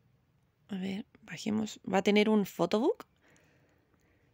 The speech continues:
que son cuatro tipos, claramente, según la versión que compres. El C D plate, que son cuatro. Parece que este es el envoltorio. Ah, no, no, no.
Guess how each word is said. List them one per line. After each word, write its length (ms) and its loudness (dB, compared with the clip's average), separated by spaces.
que 160 4
son 220 4
cuatro 280 6
tipos, 400 2
claramente, 760 2
según 260 -2
la 60 0
versión 320 0
que 100 2
compres. 540 2
El 120 2
C 180 2
D 80 4
plate, 380 6
que 120 -4
son 220 -2
cuatro. 540 4
Parece 320 2
que 60 2
este 160 2
es 60 6
el 120 6
envoltorio. 580 0
Ah, 120 0
no, 120 2
no, 160 2
no. 240 -2